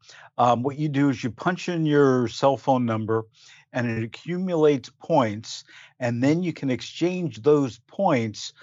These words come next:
for, um, product. So, for example, um, when I went shopping this weekend,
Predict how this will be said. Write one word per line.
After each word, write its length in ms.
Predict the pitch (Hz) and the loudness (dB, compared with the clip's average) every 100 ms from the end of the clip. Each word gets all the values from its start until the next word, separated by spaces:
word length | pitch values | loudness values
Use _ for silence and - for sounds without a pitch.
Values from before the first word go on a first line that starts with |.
| - - _ | -20 -20 _
for, 1000 | _ 139 143 127 127 127 127 131 131 - - | _ -4 0 4 6 6 6 4 0 -8 -8
um, 640 | 127 127 123 117 117 104 - | -2 0 0 -2 -6 -14 -8
product. 480 | - 214 160 - _ _ _ _ _ _ _ _ - | 0 2 2 -6 _ _ _ _ _ _ _ _ -18
So, 300 | - 143 120 | 0 2 2
for 200 | 98 131 | 0 -4
example, 600 | 101 127 127 139 123 117 - - - - | -2 -2 0 0 -2 -4 -16 -20 -20 -10
um, 800 | 117 117 113 113 113 110 104 123 - 170 | -2 2 4 4 0 -4 -12 -16 -20 _
when 200 | 151 120 | -6 -4
I 60 | 120 | -2
went 200 | 123 117 | -2 0
shopping 380 | 139 123 127 117 | 2 2 0 -6
this 220 | 110 - | -6 -6
weekend, 500 | 185 160 127 120 | -6 -2 -4 -4